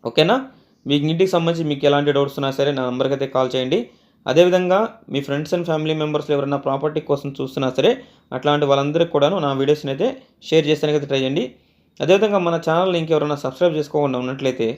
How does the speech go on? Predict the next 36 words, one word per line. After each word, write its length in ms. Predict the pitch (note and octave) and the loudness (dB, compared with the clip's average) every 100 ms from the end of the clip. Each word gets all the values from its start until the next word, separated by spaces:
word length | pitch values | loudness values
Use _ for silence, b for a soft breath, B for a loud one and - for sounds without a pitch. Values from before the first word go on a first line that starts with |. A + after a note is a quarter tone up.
| - b b B2+ | -10 b b -6
అట్లాంటి 280 | B2+ D3 D3 | 0 2 4
వాళ్ళందరూ 340 | C#3 D3 D#3+ F3 | 2 2 -2 0
కూడా 120 | E3 E3+ F#3+ | 0 0 -2
సబ్స్క్రైబ్ 300 | C#3 - E3 D3+ | -6 -2 0 0
చేసుకొని 260 | D3 C#3+ - | 0 -6 -4
సపోర్ట్ 260 | B2+ D3+ D3 | -4 -2 -2
చేస్తానికి 320 | C#3+ C#3+ C#3 | -2 -4 -4
ట్రై 100 | C3+ | -2
చేయండి. 200 | C3 B2+ G#3+ - b b b C3 | -2 -2 -4 -6 b b b 2
అదేవిధంగా 380 | F3+ G#3 G#3+ G3 | 4 4 2 2
మీ 80 | F3 F3 | 2 2
దగ్గర 160 | F3 G3+ | 2 0
ఉన్నటువంటి 360 | G3 F#3 E3+ D#3 | -2 -2 -2 -4
ప్రాపర్టీ 360 | D3 D#3+ F3 D#3+ D3+ | -2 -2 -2 -2 0
ఏదైనా 240 | E3 F3 F3 | 2 2 2
సరే 140 | D3+ - C3+ | 0 -2 -4
మీరు 140 | C#3 - | -6 0
సేల్ 220 | C#3+ D#3 D#3 | 0 0 0
చేయాలనుకున్నా 460 | D3 D3 C#3 C3+ C3 | 0 0 -2 -4 -2
సరే, 140 | - C#4+ - B B - | 0 0 -2 B B -4
నా 60 | C#3 D3 | 0 2
నెంబర్కి 280 | D3+ F3 F#3 | 2 2 2
అయితే 120 | F#3 D#3 | -2 -2
కాంటాక్ట్ 300 | D3+ C#3 - | -2 -2 -4
చేయండి. 220 | A#2+ A2 B2+ | -8 -6 -4
ఓకేనా? 280 | B2+ E3 C4+ C4+ - | 0 0 0 -4 -6
నా 60 | C3 | -2
నెంబర్కి 260 | C3+ D3+ E3 | 0 0 0
కాల్ 120 | C#3+ C#3+ | 0 0
చేసినట్టయితే 340 | C3+ B2+ B2 A#2+ | -4 -6 -6 -6
మీకు 160 | B2 C4 D4+ B B B - | -4 -2 -2 B B B -2
సపోర్ట్ 300 | C#3 D#3+ D3+ | 0 2 2
చేసానికి 260 | D3+ D3+ D3 | 0 0 0
అయితే 120 | C#3 C3+ | -2 0
ట్రై 100 | C3 | 0
చేస్తానండి. 400 | B2 B2+ A#2+ G3 | -2 -4 -4 -4